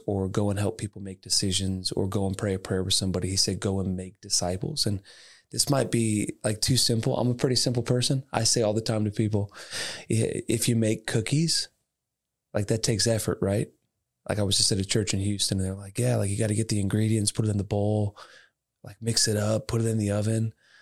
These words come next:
I'm like, making disciples, again, s-, silly analogy, but making disciples takes effort.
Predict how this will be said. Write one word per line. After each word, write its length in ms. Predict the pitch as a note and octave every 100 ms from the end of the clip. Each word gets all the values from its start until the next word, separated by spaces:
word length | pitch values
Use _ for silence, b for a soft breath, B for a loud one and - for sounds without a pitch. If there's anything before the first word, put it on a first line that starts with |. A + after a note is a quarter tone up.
| b b
I'm 100 | A2
like, 300 | A2 - _ -
making 500 | A2+ B2 C#3 - B2+
disciples, 760 | G#2+ G2+ A#2+ C3 C3 - A#2 -
again, 560 | A#2+ B2 G#2 G2+ B2 - -
s-, 280 | - - -
silly 360 | - D#3 C3
analogy, 420 | A2 G#2 G#2 F#2+ G2
but 160 | G#2
making 360 | - C3 B2+ A#2
disciples 520 | G#2 A2 G2+ G2 F#2
takes 240 | - F#2+ -
effort. 420 | G2 - F2+ -